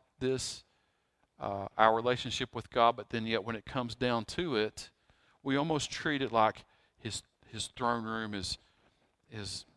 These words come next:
uh, off limits, you know, or his room is,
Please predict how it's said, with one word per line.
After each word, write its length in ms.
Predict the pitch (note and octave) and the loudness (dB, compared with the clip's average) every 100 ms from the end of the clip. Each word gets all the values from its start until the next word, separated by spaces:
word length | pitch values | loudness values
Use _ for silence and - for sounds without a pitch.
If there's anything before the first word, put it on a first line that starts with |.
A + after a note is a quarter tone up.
| _ _ _ - | _ _ _ -14
uh, 160 | A2+ F2+ - | -12 -10 0
off 280 | A#2 G#2 - | 2 2 -2
limits, 580 | A2 F#2 D#2+ - - - - _ _ | -4 -4 -10 -16 -16 -18 -20 _ _
you 60 | G#2+ | -10
know, 140 | F2+ | -6
or 120 | F#2 | -6
his 240 | F#2 B2+ A#2 | -4 -4 -4
room 260 | A#2 A2+ | -6 -4
is, 240 | G2+ F#2 | -4 -8